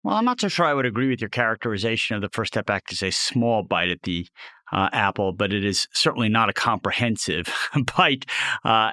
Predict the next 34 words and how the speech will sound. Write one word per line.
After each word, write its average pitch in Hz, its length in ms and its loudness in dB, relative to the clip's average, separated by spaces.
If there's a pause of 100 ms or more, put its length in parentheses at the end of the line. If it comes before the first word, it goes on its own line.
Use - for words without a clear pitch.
at 117 220 0
the 104 300 -4
apple. 101 520 0 (240)
Uh, 120 80 -2
there 220 120 4
are 226 40 2
a 220 40 2
lot 214 180 2
of 202 100 -4
things 175 240 0
being 135 680 0 (240)
discussed. - 800 0 (300)
It's - 120 -6
gonna 151 240 2
be 127 80 4
very, 139 240 2
very 113 160 0
hard 127 360 -2
to 98 40 -6
get 101 220 -4
anything 104 420 -2
done, 117 300 0
of 98 200 -6
course, 95 560 -2 (300)
during 104 280 0
a 107 140 0
very 104 460 2
contentious 98 840 -2
election 101 600 0
year, 87 400 0 (360)
uh, 92 420 2
and 98 200 0
a 92 80 0
divided 95 760 2